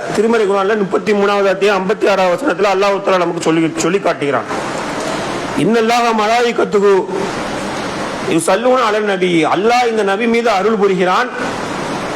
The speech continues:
வானவர்களும் இந்த நபிக்காக என்ன செய்கிறார், பிரார்த்திக்கின்றனர்.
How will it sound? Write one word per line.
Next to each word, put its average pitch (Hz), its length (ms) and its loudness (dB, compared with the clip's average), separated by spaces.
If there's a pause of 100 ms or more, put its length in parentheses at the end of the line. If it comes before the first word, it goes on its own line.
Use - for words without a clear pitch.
(140)
வானவர்களும் 247 720 2
இந்த 226 160 0
நபிக்காக 233 560 0
என்ன 226 180 0
செய்கிறார், 202 500 2
பிரார்த்திக்கின்றனர். 170 680 0